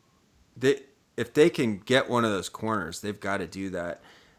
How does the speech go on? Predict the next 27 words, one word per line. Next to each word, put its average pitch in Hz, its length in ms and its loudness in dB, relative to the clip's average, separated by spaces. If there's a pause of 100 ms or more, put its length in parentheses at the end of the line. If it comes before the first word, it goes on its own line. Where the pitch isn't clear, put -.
Um, 98 320 -2
when 104 100 -2
you 104 100 0
look 107 140 -2
at 101 60 -14
the 101 80 -6
weaknesses 98 680 -8
of 98 260 -10
their 95 180 0
roster, 98 640 -4
and 104 100 -8
this 120 180 -6
is 135 120 -8
a 107 100 -2
team 110 300 -4
that's 98 160 -8
probably 107 340 -2
gonna 107 180 -4
take 104 240 -8
a 87 60 -10
few 110 340 -4
years 104 580 -2 (420)
to 107 120 -6
get 101 440 -4 (500)
back 107 280 2
to - 100 -12
respectability, 98 1120 -4